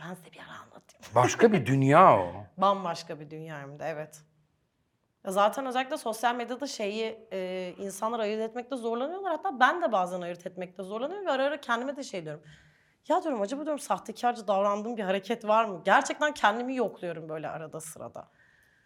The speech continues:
Speaker 1: Mesela şu an burada böyle, e, şeymiş gibi geliyor bazen. Çok sakin konuşuyorum ya <laughs> sizinle. Böyle şey gibi geliyor. Hani, "Ya," diyorum, "acaba içimden şimdi ne yapıyorum ki? Şey mi yapıyorum? Rol mü çekiyorum <laughs> acaba?" falan diye düşünüyorum.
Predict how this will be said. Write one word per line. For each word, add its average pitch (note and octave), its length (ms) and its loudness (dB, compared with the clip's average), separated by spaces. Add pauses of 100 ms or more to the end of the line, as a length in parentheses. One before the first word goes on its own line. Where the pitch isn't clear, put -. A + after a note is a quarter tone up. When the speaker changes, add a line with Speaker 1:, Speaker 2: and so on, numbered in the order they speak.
(340)
Speaker 1:
Mesela C4+ 200 8
şu C#4+ 160 8
an D4 160 8
burada C#4 200 0
böyle, D#4 500 2
e, B3+ 240 -2
şeymiş D4+ 480 4
gibi A3 180 -8
geliyor G3 300 2
bazen. G3 240 2
Çok C#4 160 -2
sakin B3 440 6
konuşuyorum F4+ 540 -2
ya D4+ 60 4
<laughs> - 180 -2
sizinle. A#3+ 580 2 (420)
Böyle D4+ 140 4
şey D#4+ 340 8
gibi D4 200 2
geliyor. A3+ 260 6
Hani, G3 160 0
"Ya," A3+ 220 6
diyorum, A3 180 0
"acaba A#3+ 300 2
içimden B3 360 2
şimdi B3+ 200 2
ne B3+ 60 6
yapıyorum C#4 440 4
ki? B3 60 -10
Şey C#4 240 4
mi D4 120 2
yapıyorum? A3+ 500 2 (180)
Rol D4 220 10
mü D#4 100 4
çekiyorum C4+ 540 4
<laughs> B3 40 0
acaba?" A#3 300 2
falan B3 420 2
diye F#3 160 -6
düşünüyorum. D#3 420 -14